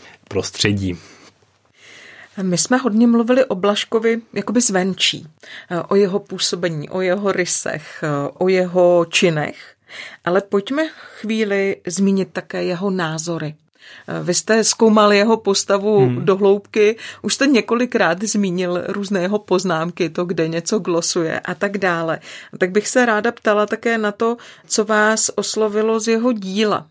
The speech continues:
Speaker 2: Jestli bychom mohli přidat něco z toho, co je možné z jeho odkazů vzít si také z téhleté strany, už přímo z jeho vlastních myšlenek.
Speaker 1: No, on je, mm, alespoň na první pohled pro badatele velmi neuch-,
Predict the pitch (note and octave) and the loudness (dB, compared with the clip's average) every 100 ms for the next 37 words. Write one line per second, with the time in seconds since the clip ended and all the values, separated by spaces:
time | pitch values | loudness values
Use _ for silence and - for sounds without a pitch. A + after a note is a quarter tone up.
0 | - F3 - G3 G3+ A#3 G#3+ G#3+ A3 G#3 | -12 -10 -6 -4 -2 -2 0 2 2 2
1 | - - G#3 F#3+ F#3+ F#3+ G3 A#3+ - G#3 | -2 0 2 2 0 -4 -2 -4 -2 0
2 | G3+ - - - A3 G3+ G#3 G#3+ G#3+ G3+ | 0 -2 -14 -2 0 2 0 0 2 0
3 | G#3+ A3+ A#3 G3 - G#3 G#3 A3+ G#3+ G3+ | 0 -2 -2 -4 -2 -2 0 -2 -2 -4
4 | G#3 - A3+ G#3 G#3 A#3+ - G#3 A#3+ B3+ | -2 -2 -2 -2 -2 -2 0 0 0 0
5 | E3 D#3+ - F3 D#3+ D#3 - - - G#3 | -2 -4 -4 -4 -6 -12 -18 -12 -4 -4
6 | - - A3 A3 A3 G3+ A3 G#3 G3+ - | -2 -2 2 2 4 2 0 -2 -2 -4
7 | A3 G#3 G#3+ G#3 G#3 F#3+ - - - _ | -6 -4 -4 -4 -6 -8 -10 -18 -20 _
8 | _ - _ C3+ E3+ C#3 C#3+ F#3+ A3+ A#3+ | _ -20 _ 2 4 6 6 8 8 6
9 | G#3+ A#2+ A#2+ A2+ - _ _ B2 E3 D#3 | 4 0 -4 -6 -10 _ _ 0 0 2
10 | G#3+ F#3+ - E3 G3+ D#3 G2+ G#2 B2 C3 | 2 2 2 2 4 2 0 0 0 2
11 | C#3+ C3 C#3+ D3 C3 C3 B2+ C#3+ C3 B2+ | 2 2 2 2 2 0 2 2 2 -2
12 | - | -8